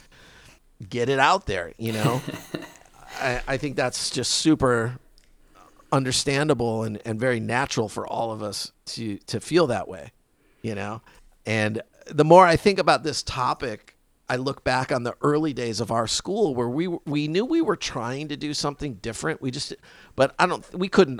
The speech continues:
Speaker 1: articulate it at all.
Speaker 2: Mm-hmm.
Speaker 1: And it was always like, "No, trust us. Feel this difference. It's gonna be diff-, well, trust me, it's,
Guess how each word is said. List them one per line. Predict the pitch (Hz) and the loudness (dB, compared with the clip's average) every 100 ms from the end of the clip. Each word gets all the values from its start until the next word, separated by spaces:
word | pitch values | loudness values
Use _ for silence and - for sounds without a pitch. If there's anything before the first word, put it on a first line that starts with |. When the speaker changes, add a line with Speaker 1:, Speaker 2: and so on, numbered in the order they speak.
| - | -2
Speaker 1:
articulate | 113 - - 120 117 92 95 | -2 0 -2 -2 -4 -4 -4
it | 90 87 - | -6 -8 -2
at | 92 | 0
all. | 80 78 | 0 0
Speaker 2:
Mm-hmm. | 123 123 113 87 - - _ | 0 -2 -4 -8 -14 -20 _
Speaker 1:
And | 170 | 2
it | 175 | 4
was | 165 | 4
always | - 156 156 151 | 6 6 8 4
like, | 147 147 | 0 2
"No, | 165 156 135 | 4 6 4
trust | - - 160 - 135 | 0 4 4 4 -2
us. | 98 - - - - _ _ | -4 -4 -6 -10 -20 _ _
Feel | - 175 185 | -4 8 8
this | 151 135 - | 10 4 2
difference. | 165 143 120 85 - - - - - | 0 2 0 -2 -6 -10 -16 -8 2
It's | 190 - | 4 8
gonna | 202 185 | 8 8
be | 170 151 | 6 4
diff-, | 147 139 | 4 2
well, | - | 2
trust | 143 - 175 - | 2 0 2 2
me, | 147 127 | 2 2
it's, | 113 - | 2 0